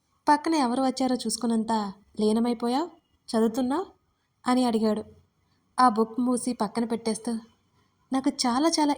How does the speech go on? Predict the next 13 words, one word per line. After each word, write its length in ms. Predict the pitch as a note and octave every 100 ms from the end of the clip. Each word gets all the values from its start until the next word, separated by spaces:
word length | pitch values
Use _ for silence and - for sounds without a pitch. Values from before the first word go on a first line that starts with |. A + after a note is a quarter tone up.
| -
ఇంట్రెస్ట్ 360 | G#3+ A#3+ A3+ A#3
అన్ను, 300 | G#3 G#3+ A3 -
రీడింగ్ 340 | A3 A#3+ B3+ B3
అంటే 180 | A3
చాలా 280 | A#3 - G#3+
పిచ్చి," 600 | G#3 G#3 G#3 - A#3 A3+ _
అని 120 | A3 A3
నవ్వింది 580 | G#3 F#3 A3 G#3 G#3
స్వర. 280 | G#3+ - G3 G3+ - _ _ _ _ _ _ _ _ _ - A#3
"గుడ్ 120 | D4
హ్యాబిట్, 440 | B3+ A#3 G#3 G3+ _ _ _ -
జర్నలిస్ట్ 520 | A#3 C4 D4 D4+ -
కదా, 300 | C4+ A#3+ A3